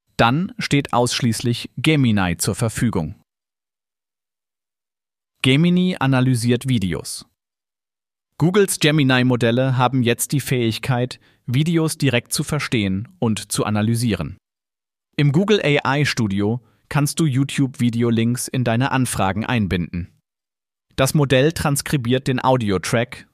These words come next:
und untersucht Videoframes im Sekundentakt. Du kannst es bitten, bestimmte Zeitstempel zu erklären,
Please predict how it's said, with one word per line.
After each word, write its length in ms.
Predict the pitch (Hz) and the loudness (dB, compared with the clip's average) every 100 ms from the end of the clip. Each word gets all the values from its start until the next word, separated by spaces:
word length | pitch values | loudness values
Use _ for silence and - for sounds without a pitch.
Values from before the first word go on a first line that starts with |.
| _ | _
und 180 | - - | -2 0
untersucht 640 | 151 151 127 120 127 - | 0 0 0 0 -2 -2
Videoframes 800 | 123 131 113 101 - 107 101 101 | -2 0 0 0 -2 0 -2 -4
im 160 | - 117 | -4 -2
Sekundentakt. 920 | 131 - 147 - 92 95 71 - - _ _ _ _ _ _ _ _ | -2 0 -2 -2 -6 -6 -8 -12 -20 _ _ _ _ _ _ _ _
Du 100 | 139 | -4
kannst 320 | 131 175 - | 0 -2 -2
es 140 | 165 - | -4 -2
bitten, 420 | 156 165 202 190 | -2 0 -2 -2
bestimmte 420 | 156 - 170 170 | -2 0 -2 -2
Zeitstempel 720 | 147 147 143 - 123 113 117 | -2 -2 -2 -2 -2 0 -2
zu 120 | - | -2
erklären, 760 | 131 110 - 117 127 170 175 - | -4 -4 -2 0 0 -2 -6 -14